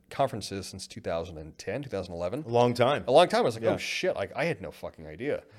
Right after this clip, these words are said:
Speaker 1: Uh, but, like, he was kinda, like, raised by this stuff. It's like, and, like, he'd seen it change over the years from being just how to get girls, get laid, to now it's like, you know, how to be a man, how to have a family, how to be a father. Like, it's, it's evolved, obviously, as guys have gotten older.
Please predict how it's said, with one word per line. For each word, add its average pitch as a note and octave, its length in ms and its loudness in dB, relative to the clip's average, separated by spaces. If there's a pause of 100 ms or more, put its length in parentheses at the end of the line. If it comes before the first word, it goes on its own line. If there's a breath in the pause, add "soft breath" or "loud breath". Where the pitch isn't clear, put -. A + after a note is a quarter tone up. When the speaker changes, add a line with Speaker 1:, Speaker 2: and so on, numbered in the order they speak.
(400 soft breath)
Speaker 1:
Uh, F#2 120 -6
but, F#2 100 -10
like, G2+ 120 -4
he C3 160 -4
was A#2+ 140 -4
kinda, B2 160 -2
like, F#2 160 -2
raised G#2 420 -4
by D#2+ 180 -6
this D2 140 -14
stuff. D#2+ 280 -10
It's G#2 80 -14
like, F2+ 140 -10 (400)
and, G2 100 -14
like, F#2+ 160 -8
he'd B2 160 -6
seen A#2+ 200 -4
it F#2 100 -10
change A2 420 -6
over F#2+ 100 -8
the F#2 80 -6
years F2+ 300 -6
from F2 260 -8
being F2+ 320 -8
just - 460 0 (440 soft breath)
how C#3 160 2
to A2+ 80 0
get F#2+ 200 -6
girls, G2 520 2
get G2+ 160 -10
laid, B2 380 4
to G#2+ 100 -10
now G#2 200 2
it's - 120 -6
like, F2+ 160 -8
you G2 80 -12
know, C#2+ 40 -14
how A2 160 -6
to G2 60 -8
be G2 100 -8
a F#2 60 -8
man, F2+ 280 -4
how F2+ 100 -4
to F2+ 60 -4
have F2+ 100 -4
a F2 40 -14
family, F2 400 -8
how E2+ 100 -8
to D2+ 60 -12
be - 60 -16
a - 40 -14
father. F2+ 320 -2
Like, - 140 -8
it's, - 260 -12 (160)
it's - 100 -12
evolved, F3 340 6
obviously, - 300 -8
as F2+ 100 -12
guys G2+ 180 0
have F2+ 60 -10
gotten E2+ 160 -6
older. G#2 280 -4